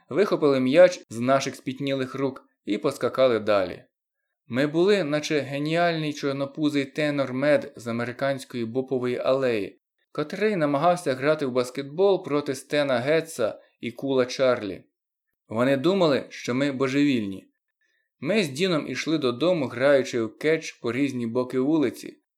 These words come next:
пробували особливі китки, стрибали над кущами і ледве встигали оминати стовпи. Коли проїжджала машина, я побіг поряд з нею і перекинув м'яч Діну, ледь оминувши бампер.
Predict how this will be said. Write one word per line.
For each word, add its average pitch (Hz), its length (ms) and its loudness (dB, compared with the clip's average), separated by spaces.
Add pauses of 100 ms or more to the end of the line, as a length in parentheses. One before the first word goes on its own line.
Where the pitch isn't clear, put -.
(160)
пробували 160 500 4
особливі 127 580 0
китки, 156 640 -4 (240)
стрибали 135 540 4
над 113 160 -2
кущами 160 600 0 (300)
і 151 140 2
ледве 139 460 4
встигали 135 600 2
оминати 131 540 -2
стовпи. 107 600 -4 (720)
Коли 151 380 4
проїжджала 156 640 6
машина, 156 680 -2 (320)
я 165 260 2
побіг 156 500 0
поряд 139 340 0
з 117 60 -12
нею 135 360 0
і 123 160 -10
перекинув 160 520 -2
м'яч 156 380 -2
Діну, 123 520 -4 (140)
ледь 131 500 4
оминувши 127 640 -4
бампер. 113 600 0